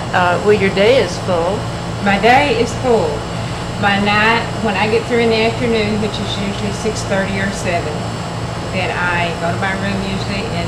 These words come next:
Speaker 2: lay on my bed and read a book or and watch T V or, you know.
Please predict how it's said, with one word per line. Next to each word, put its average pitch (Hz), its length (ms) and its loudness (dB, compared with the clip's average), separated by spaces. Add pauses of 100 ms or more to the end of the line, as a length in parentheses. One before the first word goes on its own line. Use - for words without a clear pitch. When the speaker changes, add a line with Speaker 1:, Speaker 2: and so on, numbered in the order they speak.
Speaker 2:
lay 190 160 -4
on 180 100 -2
my 180 160 -4
bed 185 300 -2
and 180 180 -4 (240)
read 185 140 -2
a 175 160 -4
book 185 260 -2
or 180 140 -4
and 170 100 -6
watch 175 160 -4 (160)
T 180 220 -4
V - 20 -4 (380)
or, 165 120 -2 (680)
you 180 80 -2
know. 160 140 -4